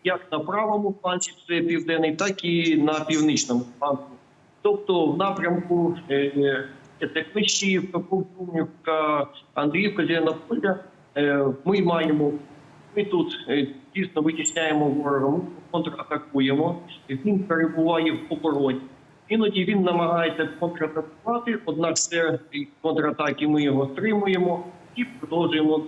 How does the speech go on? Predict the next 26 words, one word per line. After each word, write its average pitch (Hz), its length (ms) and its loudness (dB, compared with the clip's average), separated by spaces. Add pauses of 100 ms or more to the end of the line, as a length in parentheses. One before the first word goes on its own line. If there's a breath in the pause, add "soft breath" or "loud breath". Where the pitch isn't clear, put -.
довнищити. 143 600 -4
Так 202 300 -2
само 196 280 2
і 160 220 -4
на, 147 340 2 (340)
е, 135 140 0
північному 147 960 2
фланзі, 214 200 -2 (120)
там, 151 240 0
де 135 220 2 (120)
Верхівка, 175 640 -4 (380)
е, 127 60 -6
також 165 360 0
тривають 151 420 0
дуже 143 320 2
активні 135 580 2
дії. 180 440 -2 (320)
Е, 151 160 0 (140)
сам 190 240 2
Бахмут 175 800 -2
перебуває 160 680 2
під, - 480 -6 (280)
е, 131 40 2
нашим, 151 520 4 (180)
е, 135 160 2 (640)
враженням, 147 440 -2